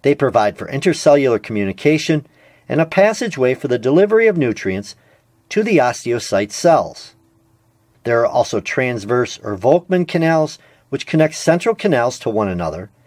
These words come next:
and these canals also house nerves and blood vessels. Now for spongy bone tissue. Spongy bone has no osteons,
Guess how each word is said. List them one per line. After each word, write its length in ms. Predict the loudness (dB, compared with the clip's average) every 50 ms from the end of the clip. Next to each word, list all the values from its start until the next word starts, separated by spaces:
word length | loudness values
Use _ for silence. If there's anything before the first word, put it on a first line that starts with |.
| _ _ _ _ -6
and 140 | -4 0 0
these 220 | 0 0 -2 -4
canals 460 | -4 -2 0 0 0 0 -2 -4 -6 -6
also 320 | -2 0 0 0 0 0 -2
house 300 | 0 0 -2 -2 -2 -4
nerves 340 | -4 -4 -4 -4 -6 -6 -8
and 140 | -6 -2
blood 240 | 2 4 4 4 4
vessels. 520 | 2 0 0 -2 -8 -20 _ _ -20 -20 _ _ _ _ _ _ _ _ _ _ -2
Now 160 | 0 0 2
for 140 | 2 2 0
spongy 400 | 0 2 2 2 2 2 0 -2
bone 260 | -2 -2 -2 -4 -4 -10
tissue. 300 | -12 -14 -14 -16 -18 _ _ _ _ _ _ _ _ _ _
Spongy 420 | -18 -6 0 2 2 2 2 0 2
bone 240 | 4 4 4 4
has 200 | 2 0 0 0
no 160 | 2 2 4 4
osteons, 760 | 4 2 2 -2 -4 -6 -4 -4 -4 -4 -6 -10 -16 -20